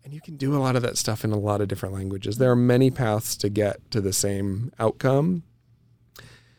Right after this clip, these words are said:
And being an engineering leader,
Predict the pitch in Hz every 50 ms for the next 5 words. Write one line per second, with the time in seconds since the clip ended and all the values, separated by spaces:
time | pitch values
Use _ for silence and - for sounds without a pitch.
0 | _ _ _ _ _ _ _ _ _ _ _ _ - 127 131 123 123 120 113 107
1 | 107 - 127 127 131 131 131 127 123 120 117 113 117 110 104 104 107 110 104 107
2 | 104 104 98 95 98 104 107 110 110 110 104 98 95 95 92 92 92